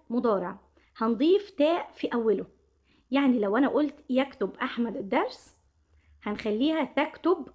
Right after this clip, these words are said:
رؤى الدرس". "يذهب الطالب إلى المدرسة"، هتبقى: "تذهب الطالبة إلى المدرسة". "اللاعب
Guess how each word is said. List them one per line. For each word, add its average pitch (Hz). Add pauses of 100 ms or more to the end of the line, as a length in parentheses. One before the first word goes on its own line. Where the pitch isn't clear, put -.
رؤى 254
الدرس". 220 (640)
"يذهب 220 (100)
الطالب 214
إلى 233
المدرسة"، 214 (480)
هتبقى: 269 (400)
"تذهب 262 (400)
الطالبة 214 (260)
إلى 190
المدرسة". 277 (800)
"اللاعب 269